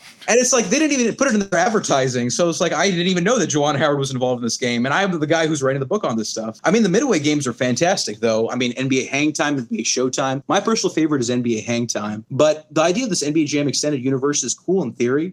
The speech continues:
but it's pretty sad when you look at some of the games that came out in the late nineties. Like, there's games that people basically forget exist.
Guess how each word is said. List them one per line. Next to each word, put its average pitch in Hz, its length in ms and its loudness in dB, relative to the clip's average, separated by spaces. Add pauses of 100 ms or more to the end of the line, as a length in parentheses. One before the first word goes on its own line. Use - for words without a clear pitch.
but 135 220 2
it's 139 140 -2
pretty 185 300 0
sad 131 340 2
when 120 120 0
you 117 80 0
look 120 160 0
at 107 100 -2
some 113 120 -2
of 101 60 -4
the 110 200 -6 (140)
games 113 260 0
that 98 100 -8
came 104 180 -2
out 101 60 -4
in 95 40 -6
the 92 80 -8
late 98 160 -8
nineties. 101 480 -6
Like, 107 240 -4
there's 156 220 2
games 180 260 0
that 143 140 -2
people 190 180 -6
basically 127 340 0
forget 117 280 -2
exist. 107 580 -6